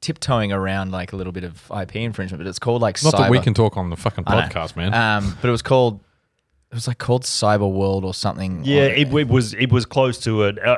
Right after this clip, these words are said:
Speaker 3: it,
Speaker 1: I
Speaker 3: it's
Speaker 1: think I
Speaker 3: gonna
Speaker 1: know
Speaker 3: be
Speaker 1: the one, and, like, the, the image of it is, like, a, almost like the neon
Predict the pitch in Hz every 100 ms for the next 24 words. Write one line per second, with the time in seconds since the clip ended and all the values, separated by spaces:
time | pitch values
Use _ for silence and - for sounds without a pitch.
0 | - 117 104 123 123 160 170 165 147 127
1 | 131 127 117 - 110 104 - 101 101 110
2 | 104 98 - _ _ _ _ - 113 113
3 | 107 107 104 - 101 95 104 95 98 95
4 | 92 - _ _ _ _ _ 117 117 113
5 | 113 - 101 90 101 110 110 107 101